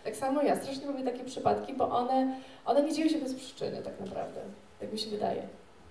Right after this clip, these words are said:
Takie mam przekonanie. Więc, y,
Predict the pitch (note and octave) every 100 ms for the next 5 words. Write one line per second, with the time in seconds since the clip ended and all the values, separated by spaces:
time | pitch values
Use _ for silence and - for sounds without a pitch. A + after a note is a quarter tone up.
0 | - - - F#3+ G3 F#3+ F#3+ - F#3+ F#3
1 | F3+ G3 - - - - - - - -
2 | - - - - G3 G#3